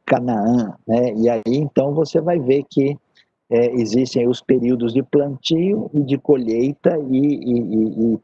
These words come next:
trabalhar com isso é, é fundamental nesse ambiente, né? E as estações, assim, é, significativas são exatamente essas que envolvem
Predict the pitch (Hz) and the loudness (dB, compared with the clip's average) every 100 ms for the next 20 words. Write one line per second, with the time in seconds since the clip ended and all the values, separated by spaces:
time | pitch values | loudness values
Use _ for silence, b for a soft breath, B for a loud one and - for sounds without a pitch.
0 | _ - 143 135 120 147 156 127 143 151 | _ 0 2 2 0 0 -2 -2 0 0
1 | 156 - 147 135 - 175 160 156 143 127 | -2 0 -2 -2 -2 0 0 -2 -4 0
2 | 123 139 135 127 135 - 139 131 131 127 | 0 0 0 -2 -2 -4 -4 -2 0 0
3 | 120 123 135 127 - - - 123 139 _ | 2 2 0 -2 -4 -6 -4 -2 -2 _
4 | B B B B B - 120 127 127 147 | B B B B B 0 2 2 2 0
5 | 233 175 175 - 131 117 120 120 113 104 | 0 0 -2 0 -2 0 -2 0 0 0
6 | 95 - 110 104 101 - 110 101 104 - | -2 -2 0 -2 -4 -2 0 0 -2 -8
7 | _ _ - 156 143 123 131 127 123 156 | _ _ 0 2 0 -4 0 0 0 -2
8 | 160 156 175 165 139 143 143 127 117 131 | -2 -2 -2 0 0 0 -2 -2 -2 -2
9 | 127 113 113 - 139 135 - 135 113 101 | -2 -2 -4 -2 -2 -2 -6 -2 0 0
10 | 107 104 101 | 0 0 -4